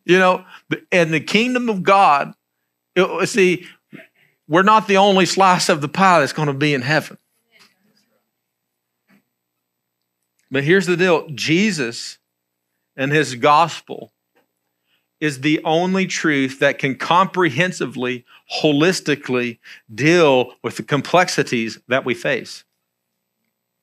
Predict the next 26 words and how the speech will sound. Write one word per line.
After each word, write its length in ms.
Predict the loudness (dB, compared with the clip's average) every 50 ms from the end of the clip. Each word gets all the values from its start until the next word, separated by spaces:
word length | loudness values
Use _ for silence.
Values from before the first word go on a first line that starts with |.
| _ _ _ _ _ _ _ _ -6 -2
I 100 | 0 0
was 160 | 0 0 0
thinking 300 | 0 0 2 2 2 2
of 120 | 0 0
this 160 | 0 0 -2
story 640 | -2 -4 -4 -2 0 2 2 2 2 2 0 -4 -8 _ _ _ _ _ _ _ _ _ _ _ _ _ _ _ _ _ _ _ _ _ _ _ _ _ _ _ _ _ _ _ -4
during 320 | 0 2 2 4 2 2 0
the 60 | -2
Civil 400 | 0 0 0 2 4 4 2 4
War, 480 | 4 4 4 4 4 4 2 0 -6 -16 _ _ _ _ _ _ _ _ _ _ _ _ _ _ _ _ _ _ _
or 80 | 0 2
actu-, 240 | 2 2 -2 -4 -2
actually 320 | 0 0 0 0 -2 -2 -2
at 160 | -2 -2 -4
the 100 | -4 -4
end 220 | -2 -2 -2 -2
of 60 | -2
the 40 | -4
Civil 340 | -4 -4 -4 -4 -2 -2 -2
War, 440 | -2 0 0 0 0 0 -2 -6 -10
when 320 | -10 -6 -4 -2 -2 0 0
Abraham 500 | 0 0 0 0 0 0 0 0 0 0
Lincoln 460 | -2 -2 -2 -2 -2 -2 -4 -2 -2
met 320 | 0 0 0 -2 -2 -4
Harriet 420 | -4 -2 0 0 0 0 -2 -4 -2
Tubman. 460 | 0 0 0 -2 -6 -10 -12 -14